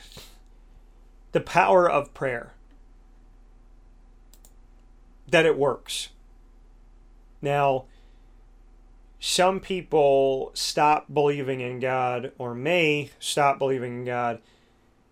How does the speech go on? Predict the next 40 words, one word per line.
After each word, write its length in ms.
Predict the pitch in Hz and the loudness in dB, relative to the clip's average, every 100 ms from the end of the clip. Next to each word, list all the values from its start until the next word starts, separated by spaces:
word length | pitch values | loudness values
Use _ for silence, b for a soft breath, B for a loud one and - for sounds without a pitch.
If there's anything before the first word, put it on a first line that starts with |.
| _ | _
because 340 | 160 156 165 | -6 -2 0
they 180 | 135 147 | 0 0
ask 400 | 160 160 165 - - | 0 0 0 -4 -6
God 460 | 143 151 147 143 139 - _ | 2 4 6 4 -2 -12 _
for 240 | - - 160 | -8 0 2
a 40 | |
million 340 | 151 156 151 147 | 2 2 2 2
dollars 520 | 143 147 143 135 - | 2 4 2 0 -4
and 160 | 147 | -6
it 60 | 147 | -2
doesn't 360 | 151 139 143 135 _ | -2 -2 -6 -10 _
fall 300 | - 156 147 | 2 4 6
out 140 | 143 | 4
of 80 | 131 | 0
the 80 | 131 | -6
sky 360 | - 143 127 | -2 0 0
when 140 | 127 123 | -2 -6
they 120 | 123 | -6
ask 200 | 127 - | -6 -8
for 180 | 127 - | -12 -14
it. 60 | - b b b b | -16 b b b b
You 120 | 226 | 4
ask 160 | 294 - | 4 6
God 200 | 202 175 | 6 6
for 80 | |
a 40 | 170 | 2
million 220 | 160 156 | 2 2
dollars, 340 | 156 202 170 | 2 2 2
God 200 | 127 165 | 2 2
might 180 | 165 156 | 2 -2
say, 260 | - 147 139 | 0 0 2
"Okay, 260 | 185 196 214 | 0 2 4
I'll 120 | 196 | 4
give 140 | 208 | 4
it 60 | 208 | 0
to 100 | 190 | -2
you 60 | 156 | -4
in 80 | |
five 280 | 139 165 165 | 0 0 0
years. 360 | 156 127 - | -2 -6 -10